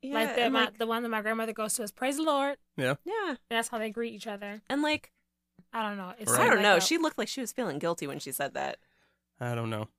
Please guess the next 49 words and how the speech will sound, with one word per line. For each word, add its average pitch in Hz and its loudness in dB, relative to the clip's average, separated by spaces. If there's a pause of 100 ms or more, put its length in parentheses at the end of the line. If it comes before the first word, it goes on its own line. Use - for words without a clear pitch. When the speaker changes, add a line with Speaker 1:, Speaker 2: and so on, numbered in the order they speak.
Speaker 3:
All 135 4
I 131 4
know 123 0
is 123 -4 (380)
Lydia 175 4
does 139 4
come 131 2
around 113 2
a 107 -2
little 113 -2
bit 104 -6
later. 98 -4
She - -10
kinda - -8
helps - -10
her - -8
out, 71 -10
'cause - -6
that's 123 0
basically 117 -4
how - -6
she - -6
ends - -6
up 135 -8
back - -6
at - -16
the - -16
house, - -8
is - -12
Lydia 117 -4
kinda - -6 (1040)
shoehorns 113 2
that 113 0
into 107 -2
happening, 120 0
basically. 120 -2 (420)
Kinda 120 4 (100)
coerces 131 2
Fred 123 4
into 117 0
saying, 123 0
"Well, 330 -2
this 339 -2
is 185 -2
maybe 147 2
the 113 -2
best 117 -2
thing," - -6 (640)
'cause - -8